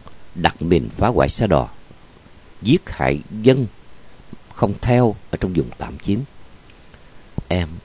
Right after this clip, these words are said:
em đang ra sức bảo vệ phần đất tự do dân chủ. Bây giờ, thực sự, "Thấy Việt Cộng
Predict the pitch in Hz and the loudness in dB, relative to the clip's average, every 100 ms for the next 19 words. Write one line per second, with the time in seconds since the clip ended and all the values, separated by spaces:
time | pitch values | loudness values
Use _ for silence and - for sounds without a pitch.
0 | - - - - - - - 147 156 147 | -18 -20 -20 -20 -20 -20 0 4 4 6
1 | 143 120 190 - 82 113 110 85 - 90 | 4 4 2 4 2 4 4 2 4 2
2 | 67 123 - 101 87 120 123 123 - 73 | 2 -4 6 6 8 6 6 4 4 2
3 | 107 - - - - - - - - 101 | 2 -6 -18 -20 -20 -20 -20 -14 0 0
4 | 73 69 - - - - - - - - | 0 -6 -8 -16 -20 -20 -20 -20 4 6
5 | 113 - 90 82 - - - - - - | 8 8 8 6 -2 -20 -20 -20 -20 -20
6 | - - 123 143 82 - 60 | -8 4 4 4 0 0 -2